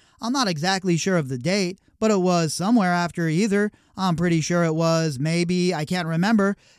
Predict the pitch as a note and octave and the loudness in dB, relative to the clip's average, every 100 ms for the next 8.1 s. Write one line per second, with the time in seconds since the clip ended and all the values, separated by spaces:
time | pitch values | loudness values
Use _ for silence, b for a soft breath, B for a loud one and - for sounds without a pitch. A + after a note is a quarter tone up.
0 | A#3+ A3+ F#3+ E3 C#3 F3+ F#3+ F#3 F3 - | -2 2 4 2 2 0 2 0 0 -2
1 | F3+ A3 A#3 F#3+ F3+ F#3 F3 F#3+ E3+ A3+ | -2 -2 -2 0 2 0 0 -2 0 0
2 | D3+ A2+ - b b - F3+ F#3+ D#3+ G3+ | -2 -6 -14 b b -4 0 0 0 2
3 | C4 E3+ F3 F#3 F3 _ _ - - G3 | 2 2 0 0 -2 _ _ -4 0 2
4 | F#3+ F#3 E3 D#3+ D#3+ E3 F3+ G3+ F3 F3+ | 2 0 2 2 0 0 0 -2 -4 -6
5 | F3 A3 C4+ A#3+ A3 G#3+ F3+ E3+ A3 G#3+ | -2 0 0 0 0 2 0 0 0 2
6 | F3 F3 F3+ F#3+ F3+ F#3 D#3+ A#3+ B3 B2 | 2 0 0 0 0 0 -2 -2 -4 -4
7 | - _ _ _ _ - E3+ F3 F3 G#3+ | -10 _ _ _ _ -6 -2 0 0 -2